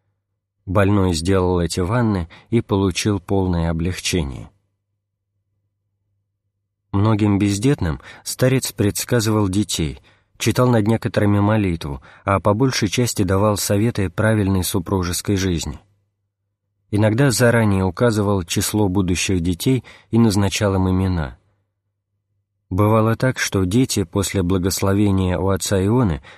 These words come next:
рождались от родителей, бывших бездетными лет по двенадцать-пятнадцать.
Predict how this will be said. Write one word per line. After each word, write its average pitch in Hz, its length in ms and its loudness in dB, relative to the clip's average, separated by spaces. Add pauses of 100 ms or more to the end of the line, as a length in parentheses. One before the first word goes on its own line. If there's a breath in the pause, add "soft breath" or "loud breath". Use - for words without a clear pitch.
(120)
рождались 101 600 2
от 98 120 -4
родителей, 101 640 0
бывших 98 440 0
бездетными 98 640 0
лет 104 220 0
по 98 120 -4
двенадцать-пятнадцать. 95 1300 -2